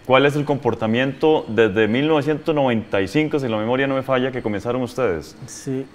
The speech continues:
Speaker 1: ¿Ha, ha habido un aumento o qué, qué ha pasado con esta
Speaker 2: Es
Speaker 1: población?
Speaker 2: interesante porque de esa fecha hasta ahora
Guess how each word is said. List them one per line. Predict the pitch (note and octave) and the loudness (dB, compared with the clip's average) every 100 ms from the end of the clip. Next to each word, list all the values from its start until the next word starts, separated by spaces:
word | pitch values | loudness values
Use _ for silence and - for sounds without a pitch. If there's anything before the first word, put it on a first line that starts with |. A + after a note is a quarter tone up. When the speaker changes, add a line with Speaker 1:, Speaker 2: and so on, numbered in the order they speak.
| - | -4
Speaker 1:
¿Ha, | G#2 A2+ | 4 4
ha | B2 A#2 | 6 6
habido | A#2+ C3+ | 6 6
un | B2 | 4
aumento | G2+ A2+ E3+ F3 G3+ | 4 4 4 2 2
o | F#3 C#3 G2 | 4 2 2
qué, | A#2+ G2 | 0 0
qué | B2+ | 0
ha | B2 | 2
pasado | B2 C3 B2 | 2 4 2
con | B2 | 0
esta | A#2 C3 | -4 -2
Speaker 2:
Es | |
Speaker 1:
población? | A2+ A#2+ F#3+ | 0 2 2
Speaker 2:
interesante | G3 G#3+ F#3+ - F3 F3+ G3+ | 2 4 4 2 0 0 -2
porque | G3 D#3+ - C#3+ C3+ | -2 -4 0 0 0
de | A#2 B2+ B2+ | 0 0 0
esa | B2+ E3+ | 0 -2
fecha | E3+ F3+ F3 F3+ F3+ E3+ - | 2 2 2 -2 0 0 -4
hasta | B2 A#2+ A#2 G#2 - - A#2 | -4 -4 -6 -10 -14 -6 -4
ahora | A2+ C#3+ A3 | -2 -2 -2